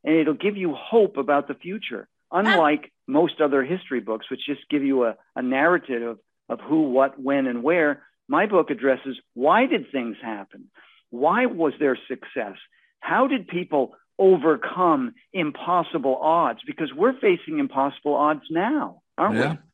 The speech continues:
Speaker 1: we?
Speaker 3: yeah.
Speaker 2: Yeah, yes.
Speaker 1: Well,
Speaker 3: True.
Speaker 1: so we, we learn from the past and see what they did. I identify nine qualities of character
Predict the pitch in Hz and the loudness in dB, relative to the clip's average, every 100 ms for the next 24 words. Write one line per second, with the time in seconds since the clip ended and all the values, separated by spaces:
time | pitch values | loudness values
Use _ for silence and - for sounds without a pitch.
0 | - 196 117 254 - - 269 359 - - | -16 -8 -2 -2 -4 -2 0 0 -6 -2
1 | 160 202 277 254 - _ _ _ - 143 | 2 4 2 -2 -14 _ _ _ -16 0
2 | 165 160 165 147 147 147 170 175 156 175 | 4 4 4 4 4 4 4 2 2 2
3 | 143 127 175 214 214 175 - _ _ 135 | 2 0 0 0 2 0 -6 _ _ -6
4 | 131 - - 233 226 165 175 170 165 151 | -6 -6 -8 -6 -4 -2 -2 -2 -4 -2
5 | 196 135 151 147 147 147 135 127 127 123 | 0 2 4 2 0 -2 -2 -2 -2 -2
6 | 135 151 165 - 147 151 143 117 120 - | 0 2 0 0 2 2 2 -2 -8 -12
7 | - 202 220 - 127 107 113 | -4 -2 -2 -4 -4 -4 -6